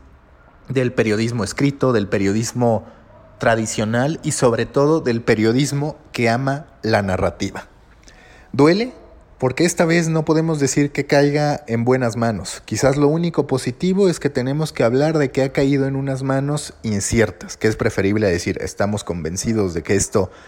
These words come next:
va a fracasar". Pero si hubiera que apostar por el futuro de Sports Illustrated, hay que decir que es mucho más negro de lo que quisiéramos, así como el del periodismo deportivo,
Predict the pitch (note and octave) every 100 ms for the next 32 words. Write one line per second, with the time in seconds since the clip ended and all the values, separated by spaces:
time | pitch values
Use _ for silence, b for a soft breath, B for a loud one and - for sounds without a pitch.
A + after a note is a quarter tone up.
0 | B B B - G2+ G#2 F#2+ - D#2+ -
1 | - - - B B B A#2+ B2 C#3+ D#3
2 | A#3 G3 C3 A2 - C#3 - - - _
3 | G#2 G#2+ G2+ G#2+ B2 B2+ A#2+ G2+ - A#2
4 | - G#2+ F#2+ - C3+ C3 C#3+ C#3+ - -
5 | A2 A2 G2 - G#2 - G2+ G#2+ G2+ -
6 | F#2 A2 A2 A2 A2 G#2 G#2 - _ _
7 | D#2 G2 F2+ - D#2+ - - F2 D#2 -
8 | - A2 D#3+ F3 D#3+ C#3 C3 C3 A#2+ B2
9 | C#3 C#3 C3+ B2 A2+ A2+ F3 B2 F#2+